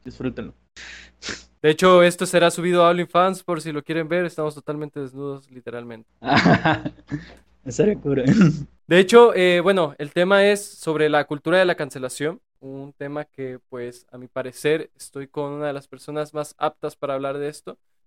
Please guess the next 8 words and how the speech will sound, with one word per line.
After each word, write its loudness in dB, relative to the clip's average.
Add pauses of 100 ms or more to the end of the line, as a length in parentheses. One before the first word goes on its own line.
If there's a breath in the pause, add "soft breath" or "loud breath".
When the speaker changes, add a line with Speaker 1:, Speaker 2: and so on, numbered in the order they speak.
Speaker 2:
Claro 4
que -4
no -2
somos -8
especialistas, -12 (140)
no -16
somos, -8
eh, -14